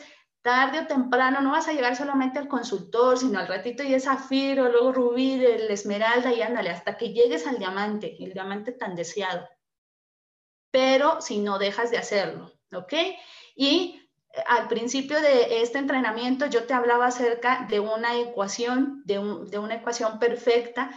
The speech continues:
Entonces ya sabes, tenemos la empresa, tenemos nuestras aplicaciones, nuestro producto maravilloso, tenemos el respaldo de un equipo impresionante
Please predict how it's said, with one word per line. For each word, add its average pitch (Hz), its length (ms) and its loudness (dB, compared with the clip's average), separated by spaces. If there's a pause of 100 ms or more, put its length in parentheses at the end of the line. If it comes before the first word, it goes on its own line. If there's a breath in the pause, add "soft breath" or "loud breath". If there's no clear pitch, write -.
(200 loud breath)
Entonces 226 440 0
ya 233 140 4
sabes, 277 500 2
tenemos 247 340 -2
la 285 40 -2
empresa, 247 580 0
tenemos 233 580 2
nuestras 262 380 -2
aplicaciones, 190 680 -8
nuestro 214 400 -6
producto 196 400 -6
maravilloso, 202 760 -2 (260 loud breath)
tenemos 220 380 -4
el 285 160 -4
respaldo 240 720 -2
de 269 100 0
un 269 100 4
equipo 269 420 -4
impresionante 233 1300 0